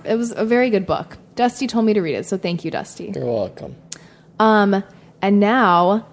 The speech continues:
Speaker 1: I have another book that I have not started reading yet, but it's going to be the next Hunger Games, and you're hearing about it on this podcast first.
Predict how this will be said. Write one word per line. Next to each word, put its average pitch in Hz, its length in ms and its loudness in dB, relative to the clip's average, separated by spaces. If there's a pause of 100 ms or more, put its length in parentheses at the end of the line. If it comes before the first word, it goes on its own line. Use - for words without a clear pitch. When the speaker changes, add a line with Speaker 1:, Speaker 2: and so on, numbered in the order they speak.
(100)
Speaker 1:
I 190 60 -2
have 185 380 -2
another 190 300 2
book 175 280 -2
that 180 140 -4
I 170 60 -2
have 180 180 -4
not 190 220 0
started 254 360 -2
reading 208 300 0
yet, 247 300 2 (560)
but 190 120 -6
it's - 260 -10 (1000)
going 165 160 -4
to 160 40 -8
be 160 80 -8
the 170 100 -8
next 220 300 -8
Hunger 269 300 2
Games, 285 480 2
and 285 100 4
you're 269 120 6
hearing 247 280 4
about 247 240 4
it 247 80 4
on 240 140 0
this 247 140 -2
podcast 214 500 -8
first. - 680 -2